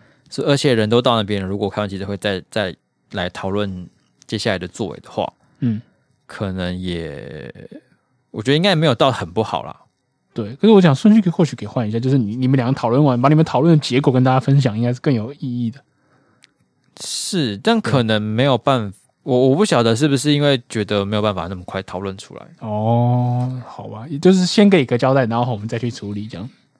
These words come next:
Speaker 1: 就先跟，先跟大家说，我们会去处理。
Speaker 2: <laughs> 没事，包在我身上。
Speaker 1: 我们会处理。
Speaker 2: <laughs> 对。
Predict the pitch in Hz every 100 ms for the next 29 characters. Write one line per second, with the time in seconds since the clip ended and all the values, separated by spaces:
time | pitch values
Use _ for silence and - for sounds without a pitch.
0 | _ - 143 147 147 143 160 160 143 139
1 | 123 120 135 135 131 101 104 131 156 -
2 | 359 370 453 - - - 262 - 196 -
3 | 247 165 240 233 247 190 139 139 175 175
4 | - 147 151 180 139 135 120 151 151 156